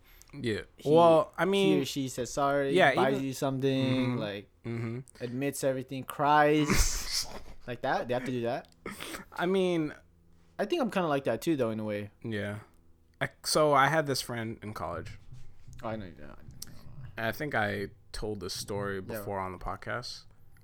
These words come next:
Speaker 1: about how I was, uh, uh, how I became, like, best friends with his,
Speaker 2: Yeah,
Speaker 1: uh,
Speaker 2: yeah.
Speaker 1: ex-girlfriend or whatever. And he's, and I was hanging out with her, and he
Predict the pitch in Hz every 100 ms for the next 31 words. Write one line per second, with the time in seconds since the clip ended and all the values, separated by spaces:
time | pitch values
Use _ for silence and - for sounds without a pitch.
0 | - 101 104 104 - 139 139 110 110 107
1 | 104 104 - - 92 87 82 71 64 65
2 | - - - - - - - - - 50
3 | - - - - - - 127 123 117 -
4 | 120 110 101 95 - 104 - 104 104 95
5 | 95 87 - - - - - - - -
6 | 117 107 95 123 - - 120 123 139 139
7 | 143 139 143 165 - - - - - -
8 | - - 113 110 113 113 135 127 - -
9 | - 117 117 117 127 131 127 123 127 131
10 | 135 135 160 - - - - - 107 117
11 | 120 117